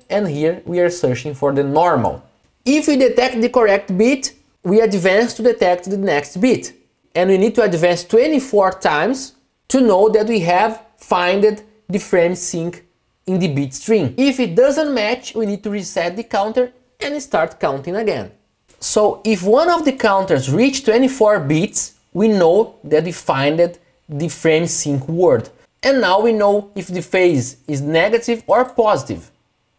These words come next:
So I need to register this data and start decoding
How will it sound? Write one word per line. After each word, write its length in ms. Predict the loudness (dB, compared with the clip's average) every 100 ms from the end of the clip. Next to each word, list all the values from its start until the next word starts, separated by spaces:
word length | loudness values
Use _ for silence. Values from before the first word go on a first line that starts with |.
| _
So 200 | -2 0
I 40 | 2
need 200 | 2 2
to 80 |
register 600 | 4 4 4 2 2 2
this 200 | 2 2
data 560 | 2 2 2 0 -2 -8 _ _ _ -2
and 220 | 0 0
start 480 | 0 0 0 -2 -6
decoding 800 | -6 -2 2 2 0 -2 -4